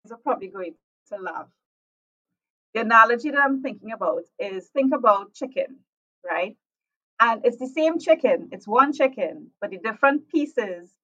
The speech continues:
are for different, the different platforms you think about it. So chicken wings do best as fried, breasts do best as nuggets, and you, but it's the same chicken. It's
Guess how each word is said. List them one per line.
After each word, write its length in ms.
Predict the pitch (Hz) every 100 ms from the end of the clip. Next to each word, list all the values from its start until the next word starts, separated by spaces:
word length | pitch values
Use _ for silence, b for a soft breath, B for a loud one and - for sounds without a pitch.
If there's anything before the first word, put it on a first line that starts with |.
| 214
are 140 | 208
for 100 | -
different, 460 | - 208 175 185 214
the 80 | -
different 320 | 208 202 190 185
platforms 460 | 220 - 190 185
you 120 | 196 208
think 160 | 202 185
about 260 | 180 - -
it. 120 | - _ _ _ _ _
So 100 | 220
chicken 340 | 220 269 254 247
wings 360 | 254 277 277
do 180 | 214 247
best 520 | 262 214 214 - _ _ -
as 320 | 196 190 190 - _ _ _
fried, 400 | 285 269 254 262 277 - _ _ _ _
breasts 460 | - 240 262 262 _ _ 240
do 140 | 233
best 360 | - 208 - _ -
as 200 | 185 175 - -
nuggets, 460 | 220 262 254 240 - _ _ _ _ -
and 360 | 220 202 190 208 _ _ _ _
you, 180 | 233 262
but 140 | - 277
it's 100 | 320
the 60 |
same 240 | 302 320 370
chicken. 440 | 359 349 254 - _ _ _ _ _ _ 262
It's 180 | 262